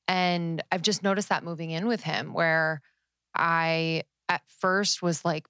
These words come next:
bringing up all these things and yeah, some things are important to me. And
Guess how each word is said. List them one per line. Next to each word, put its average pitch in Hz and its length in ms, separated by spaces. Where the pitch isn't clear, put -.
bringing 196 340
up 180 140
all 175 220
these 160 340
things 185 720
and 165 560
yeah, 392 120
some 214 280
things 226 200
are 214 80
important 175 440
to - 120
me. 202 340
And 185 560